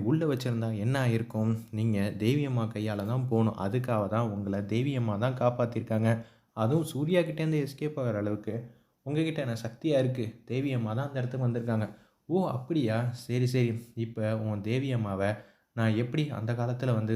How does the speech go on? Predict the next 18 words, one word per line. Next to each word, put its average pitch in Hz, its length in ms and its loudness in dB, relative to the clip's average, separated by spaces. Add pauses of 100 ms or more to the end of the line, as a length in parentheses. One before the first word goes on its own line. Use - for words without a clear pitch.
பத்திரமா 131 460 -4
வந்து 117 200 -2
அனுப்பிச்சு 110 240 -2
வச்சனோ, 104 320 -4 (120)
அதே 98 380 0
மாதிரி 104 300 0
தான் 104 300 -4
நான் 104 280 -4
இப்பயும் 104 540 -4 (360)
அனுப்பிச்சு 180 340 -4
வைக்க 160 180 -2
போறேன். 131 300 -2 (160)
இதை 110 240 -2
யாராலையும் 120 540 0
மாத்த 120 240 -2
முடியாது." 113 400 2 (400)
"அப்படியா? 127 480 0 (320)
உங்க 110 200 2